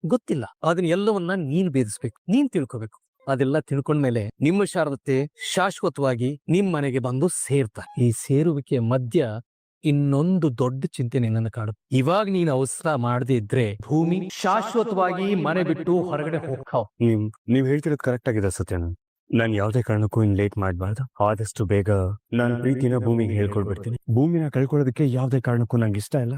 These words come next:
Speaker 2: ಅದು ಈ ಜನ್ಮದಲ್ಲಲ್ಲ, ಪ್ರತಿ ಜನ್ಮದಲ್ಲೂ ಭೂಮಿನೇ ನನ್ ಹೆಂಡತಿ ಅಂತ ನಾನ್ ಫಿಕ್ಸ್ ಆಗೋಗ್ತೀನಿ. ಯಾವ್ದೇ ಕಾರಣಕ್ಕೂ ನಾನ್ ಅವಳನ್ನ ಕಳ್ಕೊಳ್ಳಲ್ಲ. ಹೇಳ್ಕೊತೀನಿ, ಹೇಳ್ಕೊಂಡೇ ಹೇಳ್ಕೊತೀನಿ.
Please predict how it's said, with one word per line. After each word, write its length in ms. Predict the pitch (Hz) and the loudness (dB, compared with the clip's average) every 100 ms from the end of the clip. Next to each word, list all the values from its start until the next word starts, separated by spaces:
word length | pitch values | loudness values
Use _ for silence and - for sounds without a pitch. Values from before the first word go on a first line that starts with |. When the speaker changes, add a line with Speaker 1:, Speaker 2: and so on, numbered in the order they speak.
| - | -4
Speaker 2:
ಅದು 160 | 139 131 | 0 2
ಈ 160 | 120 139 | 2 2
ಜನ್ಮದಲ್ಲಲ್ಲ, 720 | 135 117 110 101 98 113 131 | 2 0 0 -2 -2 -4 -6
ಪ್ರತಿ 520 | - 147 147 147 120 | -2 0 0 0 0
ಜನ್ಮದಲ್ಲೂ 880 | - 131 131 117 107 110 101 98 98 - _ - | 2 2 4 2 2 2 2 -2 -8 -16 _ -6
ಭೂಮಿನೇ 420 | 104 123 120 113 113 | 0 2 4 2 2
ನನ್ 180 | 101 | 0
ಹೆಂಡತಿ 380 | 98 107 104 107 | 0 0 0 2
ಅಂತ 160 | 101 101 | 0 2
ನಾನ್ 200 | 101 98 | 2 2
ಫಿಕ್ಸ್ 260 | 101 - | -2 -2
ಆಗೋಗ್ತೀನಿ. 440 | 104 98 95 98 95 - - | 0 0 0 -2 -4 -6 -2
ಯಾವ್ದೇ 300 | 104 101 101 | 0 2 2
ಕಾರಣಕ್ಕೂ 420 | 101 98 95 95 101 | 0 2 0 2 2
ನಾನ್ 180 | 95 | 2
ಅವಳನ್ನ 200 | 95 92 | 2 0
ಕಳ್ಕೊಳ್ಳಲ್ಲ. 560 | 95 98 95 98 92 131 - | 0 2 2 0 0 -4 -2
ಹೇಳ್ಕೊತೀನಿ, 480 | 123 113 107 117 131 | 0 0 -2 -6 -4
ಹೇಳ್ಕೊಂಡೇ 460 | 127 120 120 120 107 | 0 0 0 0 0
ಹೇಳ್ಕೊತೀನಿ. 580 | 107 98 101 101 131 | 0 -2 -2 -4 -4